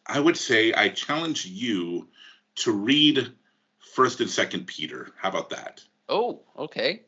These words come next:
Speaker 1: Just because it's, they're short chapters, and, uh, I just read them, and they, I really enjoyed them. So, and that's easy enough, you know?
Speaker 2: That, uh, all, for all you non-believing listeners too, there you go.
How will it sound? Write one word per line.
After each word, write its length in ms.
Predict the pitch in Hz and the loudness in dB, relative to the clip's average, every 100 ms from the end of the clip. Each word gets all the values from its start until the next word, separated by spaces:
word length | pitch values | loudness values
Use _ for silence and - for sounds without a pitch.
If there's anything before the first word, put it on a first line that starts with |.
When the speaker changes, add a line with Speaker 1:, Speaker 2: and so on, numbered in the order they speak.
| _ | _
Speaker 1:
Just 380 | 151 139 - - | 0 0 -4 -8
because 540 | 120 131 139 139 127 - | -4 4 6 6 6 0
it's, 280 | - 135 - | -2 -2 -4
they're 220 | - 123 117 | -8 -4 -2
short 240 | 160 139 | -2 -2
chapters, 640 | - 120 120 117 113 107 - | 0 0 0 -2 -2 -6 -12
and, 360 | 107 101 95 92 | -8 -6 -6 -4
uh, 260 | 92 95 95 | 0 0 2
I 120 | 123 | 0
just 200 | 123 117 | 0 -2
read 180 | 107 101 | -4 -4
them, 220 | 107 101 | -4 -4
and 220 | 82 90 | -6 -4
they, 320 | 92 90 85 - _ _ _ _ _ | -2 -2 -4 -12 _ _ _ _ _
I 60 | 117 | -2
really 320 | 101 113 110 | 0 -2 -2
enjoyed 360 | 95 98 98 92 | -4 -4 -6 -6
them. 200 | 98 95 | -8 -10
So, 340 | - 101 123 123 | -6 -6 -6 -8
and 140 | 131 | -4
that's 260 | 139 - - | -4 -6 -14
easy 280 | 107 92 82 | -12 -10 -10
enough, 320 | 80 78 - - | -10 -12 -12 -10
you 100 | 85 | -4
know? 340 | 92 95 110 - - _ _ - | -2 -2 -6 -12 -20 _ _ 2
Speaker 2:
That, 280 | 131 - | 2 2
uh, 180 | 127 120 | -2 0
all, 220 | - 123 139 | 2 2 2
for 240 | - 135 | 2 2
all 180 | 107 135 | 6 4
you 140 | 160 | 2
non-believing 680 | 139 123 131 127 120 120 113 | 0 0 0 -2 -2 -4 -4
listeners 400 | 107 107 107 98 | -6 -6 -8 -12
too, 360 | - 110 113 131 | -10 -8 -8 -8
there 240 | 101 107 107 | -2 -2 -2
you 160 | 113 | -4
go. 440 | 127 135 123 101 | 2 4 4 0